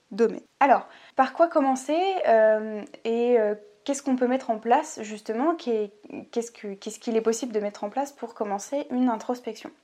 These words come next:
Donc comme je vous le disais, le but de l'introspection, c'est vraiment de s'observer et de s'écouter et, euh, de savoir ce qui se passe à l'intérieur de soi. Et c'est pas simple du tout, hein, on est bien d'accord ? <laughs> S'écouter et prendre le temps d'écouter ce qui se passe à l'intérieur de soi,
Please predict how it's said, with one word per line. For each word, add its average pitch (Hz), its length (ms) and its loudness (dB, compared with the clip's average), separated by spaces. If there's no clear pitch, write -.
Donc 226 120 -4
comme 320 160 4
je 311 100 -2
vous 254 60 -4
le 220 40 -2
disais, 214 240 -4
le 269 80 -2
but 214 160 -6
de 220 100 2
l'introspection, 202 680 -4
c'est 233 160 -6
vraiment 208 260 -4
de 262 60 -6
s'observer 247 580 -4
et 240 60 -2
de - 60 -14
s'écouter 240 540 -6
et, 247 120 -4
euh, 196 220 -2
de 196 120 -16
savoir 208 320 -4
ce - 60 -20
qui 214 100 -16
se - 60 -14
passe 269 180 -6
à 220 60 -4
l'intérieur 226 440 -4
de 214 120 -8
soi. - 420 -10
Et 254 80 4
c'est 269 160 -2
pas 359 100 -4
simple 381 360 -6
du 311 120 -2
tout, 311 300 -4
hein, 269 260 0
on 254 140 -2
est 247 60 2
bien 240 160 -2
d'accord ? 269 360 -2
<laughs> 294 540 -12
S'écouter 277 680 -4
et 214 60 -4
prendre 262 320 -2
le 262 120 -2
temps 285 220 -4
d'écouter 214 540 -6
ce 254 80 -12
qui - 100 -18
se - 80 -16
passe 220 180 -4
à 208 40 -10
l'intérieur 196 400 -10
de 190 80 -14
soi, 370 180 0